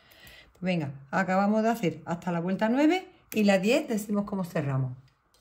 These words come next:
Venga, ya he terminado mis disminuciones y nos tiene que quedar en este momento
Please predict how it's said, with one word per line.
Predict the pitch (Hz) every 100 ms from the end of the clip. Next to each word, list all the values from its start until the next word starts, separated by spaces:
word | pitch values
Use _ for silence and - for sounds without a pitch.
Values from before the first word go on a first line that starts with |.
| -
Venga, | 208 185 165
ya | 185
he |
terminado | 220 208 233 240 202
mis | 190 185
disminuciones | 170 175 170 156 - 214 269 330 381 - - -
y | 208
nos | 196
tiene | 196 240 247
que | 247
quedar | 240 202 175
en | 170
este | 196 -
momento | 254 262 302 320 349